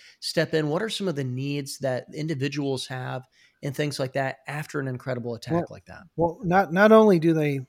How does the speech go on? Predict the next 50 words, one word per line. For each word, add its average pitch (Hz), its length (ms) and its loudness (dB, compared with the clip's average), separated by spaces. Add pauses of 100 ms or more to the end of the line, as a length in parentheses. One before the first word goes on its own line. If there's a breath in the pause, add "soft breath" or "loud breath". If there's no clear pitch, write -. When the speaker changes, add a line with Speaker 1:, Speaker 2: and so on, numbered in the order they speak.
Speaker 2:
murder 160 460 2
people 151 420 0
in 147 80 0
the 135 100 -4
village, 135 380 -2
and 131 120 -4
it's 127 180 -8 (100)
a 139 60 -6
lot 151 260 4
of 147 80 0
times 143 280 -2
the 127 60 -8
pe-, 151 200 -6
the 143 220 -2
people 156 320 -2
that 135 180 -2
can't 143 220 -4
run 139 160 -2
the 135 80 -6
fastest 131 460 -6
are 139 80 -2
the 127 120 -6
elderly 135 400 -6
and 123 100 -10
the 117 60 -12
children 120 420 -10 (360 soft breath)
are 139 60 -2
the 139 80 2
ones 135 320 -2
they 135 100 -4
usually 127 400 -8
get. 123 380 -8 (420 soft breath)
And 147 120 0
then 147 160 0
anybody 135 460 -2
that, 131 220 -4 (100)
um, 127 400 -8 (180)
you 143 120 -6
know, 131 100 -4
one 139 240 -2
or 135 80 -2
two 147 200 -4
that 139 80 -2
try 135 220 -4
to 127 260 -6 (340)
stand 156 360 -2
their 139 60 -4
ground. 135 480 -6 (800 soft breath)
Um, 151 480 4 (260)
<clears throat> 175 300 2